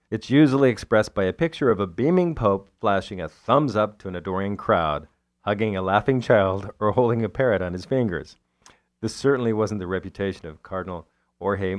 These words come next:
Mario Bergoglio in Buenos Aires. Many Argentine, Argentines are dumbfounded by the charisma he now projects, since back home he often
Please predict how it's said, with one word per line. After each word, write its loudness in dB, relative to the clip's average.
Mario -2
Bergoglio -8
in -8
Buenos -6
Aires. -4
Many 4
Argentine, -2
Argentines -4
are -4
dumbfounded -2
by 0
the -4
charisma -4
he -4
now -4
projects, -2
since -8
back 2
home 4
he 2
often 0